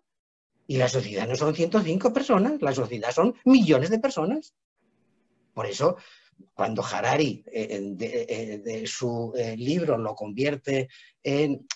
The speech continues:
Harari lo que hace, que además es un buen, eh, eh, vendedor de su producto,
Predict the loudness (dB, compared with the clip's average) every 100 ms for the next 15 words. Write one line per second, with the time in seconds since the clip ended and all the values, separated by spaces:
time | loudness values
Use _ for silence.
0 | -6 -2 0 2 2 2 0 0 0 -2
1 | -2 -6 -6 -4 -4 -4 -4 -4 -4 -2
2 | 0 0 -2 -6 -10 -12 -14 -20 -20 -4
3 | -2 0 -2 -4 2 2 0 -6 _ -20
4 | -20 -14 -4 -2 -2 -4 -12 -14 -8 -6
5 | 0 -2